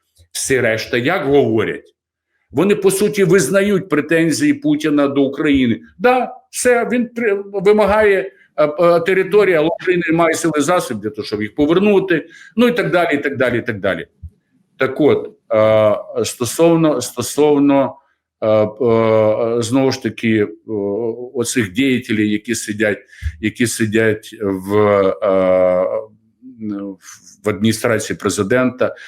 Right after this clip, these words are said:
на чолі з Єрмаком. Якщо всі, от я сьогодні, е, слухав огляд, е, е, зарубіжних цих газет, і Financial Times, і, е, е, е, е,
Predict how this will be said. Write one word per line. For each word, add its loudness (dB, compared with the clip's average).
на 2
чолі 0
з -4
Єрмаком. 0
Якщо 0
всі, 0
от 2
я 2
сьогодні, 2
е, 4
слухав 2
огляд, 2
е, 0
е, 2
зарубіжних 0
цих -2
газет, 0
і 0
Financial 0
Times, 0
і, 2
е, 2
е, 6
е, 2
е, 0